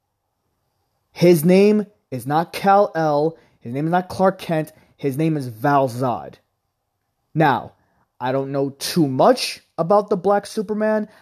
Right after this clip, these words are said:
I don't know too much about his origin story. Uh, I have not read the comics. I just go off with what I've seen or what I've heard of before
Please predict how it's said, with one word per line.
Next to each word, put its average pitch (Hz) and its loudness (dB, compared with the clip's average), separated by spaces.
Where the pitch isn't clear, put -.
I 139 -2
don't 135 -4
know 135 2
too 160 -2
much 156 0
about 131 0
his 131 -4
origin 180 4
story. 185 2
Uh, 131 2
I 135 -4
have 139 -2
not 113 -4
read 165 4
the 180 4
comics. 185 0
I 143 -2
just 139 -2
go 160 4
off 156 4
with 139 -4
what 131 -2
I've 127 -4
seen 147 -6
or 139 4
what 139 4
I've 135 0
heard 143 -2
of 127 -4
before 131 -2